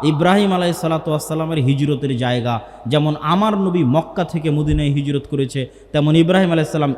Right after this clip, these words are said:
ইরাক থেকে সিরিয়ায় হিজরত করেছে। এই জন্য, "লা তাজালু তায়ফাতুম মিন উম্মতি যাহিরিনা আলাল হক।" কিয়ামত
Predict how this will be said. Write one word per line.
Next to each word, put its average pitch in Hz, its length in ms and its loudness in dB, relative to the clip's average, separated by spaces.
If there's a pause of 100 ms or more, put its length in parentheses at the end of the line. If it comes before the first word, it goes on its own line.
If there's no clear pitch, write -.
ইরাক 214 380 4
থেকে 160 200 -4
সিরিয়ায় 170 380 0
হিজরত 147 400 -2
করেছে। 139 380 -4 (220)
এই 143 100 0
জন্য, 147 160 2
"লা 180 420 6
তাজালু 180 440 2
তায়ফাতুম 170 460 0
মিন 156 160 0
উম্মতি 156 340 0
যাহিরিনা 147 500 0
আলাল 143 300 0
হক।" 214 140 2 (480)
কিয়ামত 240 340 8